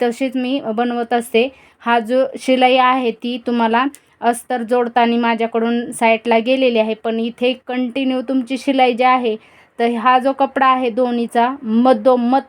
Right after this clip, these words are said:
तुमची शिलाई, माझी शिलाई दिसत नाही, इथे दिसत असेल तुम्हाला. तर अशा प्रकारे तुमच्या गोटची शिलाई जी आहे ती आली पाहिजे, ह्या इथल्या जोड जो कपडा आहे तिथे आली पाहिजे, मग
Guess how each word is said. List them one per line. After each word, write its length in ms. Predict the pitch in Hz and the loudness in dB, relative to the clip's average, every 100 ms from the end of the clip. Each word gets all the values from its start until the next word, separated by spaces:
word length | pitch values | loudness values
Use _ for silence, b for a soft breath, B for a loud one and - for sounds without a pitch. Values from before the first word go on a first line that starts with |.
| - | -4
तुमची 320 | 269 247 254 | -2 -2 -4
शिलाई, 280 | 240 254 247 | -4 -2 0
माझी 360 | 247 240 220 | 0 0 -2
शिलाई 320 | 233 254 240 240 | -4 -4 -2 -2
दिसत 440 | 208 240 269 262 | -4 -2 -2 -2
नाही, 240 | 254 226 | -4 -2
इथे 220 | 226 - 226 | -4 -4 -4
दिसत 360 | 240 240 262 | -4 -4 -4
असेल 300 | 247 233 226 | -4 -4 -2
तुम्हाला. 400 | 226 214 214 226 320 B B B B | -2 0 2 0 -2 B B B B
तर 60 | 247 | 0
अशा 280 | 233 240 294 | 2 2 0
प्रकारे 420 | 294 277 277 285 | 2 2 4 2
तुमच्या 600 | 285 277 247 262 262 254 214 | 2 0 2 4 4 0 2
गोटची 380 | 254 254 277 | 2 2 -4
शिलाई 360 | 254 277 262 254 | 0 2 4 2
जी 120 | 226 | 2
आहे 220 | 247 247 | 2 2
ती 140 | 247 240 | 0 2
आली 240 | 233 247 | 2 0
पाहिजे, 400 | 240 240 214 214 | 0 0 2 0
ह्या 140 | 233 226 | 2 2
इथल्या 360 | 233 240 233 | 0 -4 -4
जोड 320 | 214 226 247 | 0 0 0
जो 160 | 233 254 | 0 -4
कपडा 320 | 262 254 254 | -4 -2 2
आहे 220 | 240 240 | 2 0
तिथे 340 | 220 - 233 254 | -4 -8 -8 0
आली 240 | 233 226 | 0 0
पाहिजे, 400 | 214 220 202 226 277 b b b | -2 -2 -2 -4 -6 b b b
मग 220 | 226 254 | -4 -4